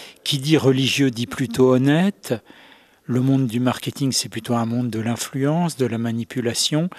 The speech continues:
et donc récupérer, euh, des, je dirais, des symboles, des items religieux, des comparaisons et métaphores religieuses,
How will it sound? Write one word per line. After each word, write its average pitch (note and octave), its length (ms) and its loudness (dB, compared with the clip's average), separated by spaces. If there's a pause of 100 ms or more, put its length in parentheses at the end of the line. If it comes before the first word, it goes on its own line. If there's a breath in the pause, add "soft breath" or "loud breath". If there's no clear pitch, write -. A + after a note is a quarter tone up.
(460 loud breath)
et C3 100 0
donc C3 280 2
récupérer, C3 1120 2
euh, C#3 240 -2 (220)
des, A#2+ 340 2 (800 loud breath)
je G#2+ 80 -6
dirais, A#2 320 -4
des G#2+ 140 -2
symboles, C3 920 4
des A2 320 -4
items B2 460 0
religieux, A2+ 560 0
des G#2+ 140 -4
comparaisons A#2 720 -2
et A2+ 60 -2
métaphores A2+ 580 -4
religieuses, A#2 540 -2